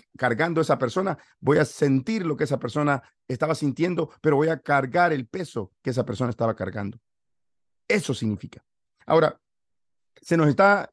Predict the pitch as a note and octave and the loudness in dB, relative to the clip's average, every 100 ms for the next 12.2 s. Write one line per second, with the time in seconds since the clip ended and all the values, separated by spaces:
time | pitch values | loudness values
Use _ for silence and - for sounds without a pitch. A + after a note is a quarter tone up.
0 | - F3 F3 F#3+ - D3+ C3+ D3+ E3 C3+ | 0 0 0 -6 -4 -2 -2 -2 -2 0
1 | E3+ E3 - _ E3 E3+ F3 E3+ D#3 C#3 | 0 0 -4 _ -6 -2 0 -2 -4 0
2 | E3+ D#3+ - _ _ F3 G3 F3 C3+ D#3 | 0 0 -4 _ _ -2 0 -2 -2 -4
3 | D#3+ D3+ C#3+ - _ _ D3+ C3 - G3+ | -2 0 0 -2 _ _ -4 -2 0 0
4 | F3+ C#3+ C3 C3 C3 D#3 D3+ - _ _ | 2 2 0 0 2 2 0 -8 _ _
5 | _ - F3 - D#3 E3 D#3 D3 C3+ B2 | _ -4 -4 -2 -4 -2 0 0 0 -2
6 | B2 _ _ _ _ - B2+ C3 C3+ C#3 | -4 _ _ _ _ -8 -2 0 2 0
7 | C3 B2+ C3 B2+ B2+ C3 C3+ C3+ C#3 C3+ | 0 0 -2 -2 -6 -2 -4 -2 -4 -2
8 | D3+ E3+ A3 G#3 D3 C3 A#2+ C3 B2+ E3 | 0 0 0 0 -4 -8 -6 -6 -2 0
9 | E3 E3 C#3 C#3+ C3 A#2+ A#2 _ _ - | 2 0 -2 -8 -8 -8 -14 _ _ -2
10 | C#3 B2 D#3 E3 D#3 D#3+ C3 A#2+ A#2 D#3+ | 0 0 0 -2 0 -2 -4 -4 -6 -4
11 | E3+ - D3+ A#2+ A2+ G#2+ G2+ C3 C3 B2+ | -6 -6 -8 -4 -2 -2 -2 0 0 0
12 | B2+ | -4